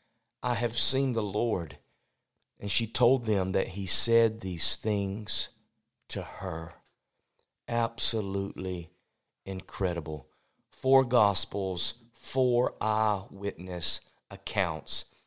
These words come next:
The Easter equation. Jesus Christ is the only person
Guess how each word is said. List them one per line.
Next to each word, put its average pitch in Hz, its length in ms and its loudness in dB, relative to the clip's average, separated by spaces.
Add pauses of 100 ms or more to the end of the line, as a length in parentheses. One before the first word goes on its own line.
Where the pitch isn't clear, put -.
(240)
The 113 260 -10
Easter 131 800 2 (420)
equation. 110 800 2
Jesus 139 540 2
Christ 127 600 2
is 117 160 0
the 120 140 -2
only 123 280 2
person 120 600 2